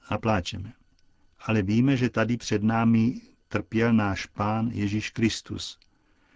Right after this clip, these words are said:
Kráčíme v jeho stopách. Bolí nás, že se svět přestal zajímat o svatou zemi.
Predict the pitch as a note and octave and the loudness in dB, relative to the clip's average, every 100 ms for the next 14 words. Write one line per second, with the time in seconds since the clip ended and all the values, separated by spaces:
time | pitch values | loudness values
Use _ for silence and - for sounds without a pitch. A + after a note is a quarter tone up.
0 | _ _ - A2+ A#2 - B2 G#2+ G#2+ G2 | _ _ -2 0 0 2 2 4 2 0
1 | - G#2+ - A#2 A#2 - - _ _ _ | -2 -6 -4 -4 -4 -10 -18 _ _ _
2 | _ _ _ _ - A2 B2 C3 C3+ C#3 | _ _ _ _ 0 4 6 6 6 2
3 | - - G#2+ A2 B2+ A2 A#2+ A#2 - B2+ | 0 -4 -2 0 0 0 0 0 0 -4
4 | - C3 B2 G#2+ A2+ A#2 A2+ G2+ G#2 - | -2 0 0 2 4 6 4 2 -6 -4
5 | G#2+ A2 G#2 G#2 F#2 | -2 0 0 0 -2